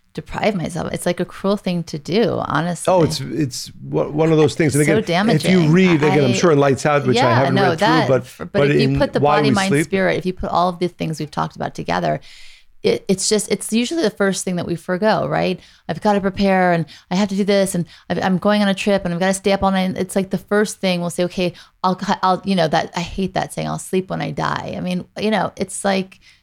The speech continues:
Speaker 1: no, this actually needs to be a priority.
Speaker 2: Well, Matthew Walker in Why We Sleep says that's actually a very ironic and sad
Speaker 1: Yeah,
Speaker 2: statement
Speaker 1: exactly.
Speaker 2: because unfortunately,
Speaker 1: <laughs> Yeah.
Speaker 2: physiologically, lack of sleep actually precipitates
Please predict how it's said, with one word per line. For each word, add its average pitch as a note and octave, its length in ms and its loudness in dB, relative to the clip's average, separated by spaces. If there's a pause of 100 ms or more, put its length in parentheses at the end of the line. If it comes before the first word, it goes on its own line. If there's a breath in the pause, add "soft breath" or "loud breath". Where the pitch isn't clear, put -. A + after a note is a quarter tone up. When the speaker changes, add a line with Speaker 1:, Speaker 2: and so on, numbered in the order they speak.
(100 soft breath)
Speaker 1:
no, A#3 240 2
this F#3 220 -4
actually G3+ 340 -2
needs F#3+ 120 0
to F#3 60 -6
be F#3 100 0
a - 20 -6
priority. F3 560 0
Speaker 2:
Well, E3+ 100 2
Matthew D3+ 320 4
Walker C#3 340 4
in C3 280 2
Why B2+ 160 4
We B2 80 4
Sleep B2 240 -2
says B2+ 320 2 (180 loud breath)
that's A#2+ 160 -2
actually C#3 320 2
a C3 60 4
very C3 280 2
ironic B2 600 2
and A#2 160 -2
sad - 220 2
Speaker 1:
Yeah, G#3 160 4
Speaker 2:
statement C3+ 400 2
Speaker 1:
exactly. G3 260 2
Speaker 2:
because C3+ 340 0
unfortunately, B2+ 840 0 (140)
Speaker 1:
<laughs> - 120 -4
Yeah. G3 220 0
Speaker 2:
physiologically, C3+ 1400 0 (180)
lack C3 320 2
of B2+ 80 -2
sleep B2 220 -2
actually A#2 460 0
precipitates - 760 -4